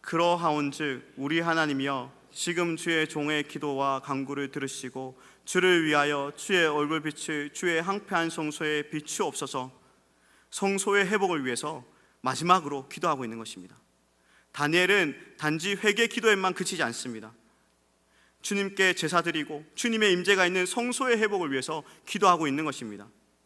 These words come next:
이 성소에서 자신의 민족과 다음 세대들이 온전히 예배를 드려서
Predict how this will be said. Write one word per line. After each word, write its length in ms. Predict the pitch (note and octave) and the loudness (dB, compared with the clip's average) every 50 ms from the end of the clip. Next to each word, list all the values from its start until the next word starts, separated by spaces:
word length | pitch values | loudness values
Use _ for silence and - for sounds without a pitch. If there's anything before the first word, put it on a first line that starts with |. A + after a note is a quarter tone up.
| _ _ _ _ _ _ _ _ _ _ _ _ _ _ _ _ _ _ _ _ _ | _ _ _ _ _ _ _ _ _ _ _ _ _ _ _ _ _ _ _ _ _
이 420 | - G3 A3 B3 C4+ C4+ C#4 C#4 C4+ | -4 0 2 2 4 4 4 2 2
성소에서 460 | C4+ - G3 G3+ G3+ A3 G3+ F#3+ G3 | 0 -2 -2 -2 2 2 2 2 2
자신의 400 | F#3 - F3+ F3+ - A3+ G#3 G3 | 0 2 0 0 0 0 -2 -2
민족과 760 | F3 E3+ F#3 G3 F#3+ F3+ F3 D#3+ - - E3 D3 C#3 C3 B2+ - | 0 0 -2 -2 -2 -4 -6 -8 -8 -8 -8 -6 -6 -8 -8 -2
다음 340 | - F#3+ A3+ B3 B3+ B3+ A#3+ | 2 2 4 4 4 2 0
세대들이 500 | - A3+ G3 F#3+ F3+ E3+ F3 F#3 F3+ F3 - | 0 0 0 0 0 -2 -2 -2 -2 -2 -2
온전히 500 | E3+ F#3 F#3 F#3+ G3 G3+ G3+ G3 F3+ D#3 | 0 0 0 0 -2 -2 -2 -2 2 4
예배를 340 | E3 F#3 F#3 A3 G#3+ G#3 G3 | 4 4 6 6 6 4 4
드려서 460 | F3 F3 E3 D#3+ E3 G3+ G3 F3 | 2 2 -2 0 2 2 2 2